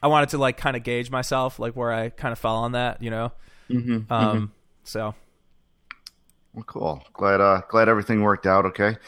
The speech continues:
Speaker 2: Gosh, you know, I'd, uh, I'd a little bit of a, a little bit, it, well, I, not me personally had an issue. Um,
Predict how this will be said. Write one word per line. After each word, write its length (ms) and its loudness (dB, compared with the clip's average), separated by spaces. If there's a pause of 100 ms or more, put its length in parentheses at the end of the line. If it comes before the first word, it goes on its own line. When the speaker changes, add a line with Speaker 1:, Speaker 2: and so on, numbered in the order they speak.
(200)
Speaker 2:
Gosh, 300 2
you 60 4
know, 120 6
I'd, 300 4
uh, 260 4
I'd 140 0
a 40 2
little 220 4
bit 140 2
of 140 2
a, 40 4
a 400 4
little 220 0
bit, 280 0
it, 220 -2
well, 340 -2 (300)
I, 180 -6
not 220 2
me 100 4
personally 560 0
had 180 0
an 120 -2
issue. 420 -4 (440)
Um, 680 4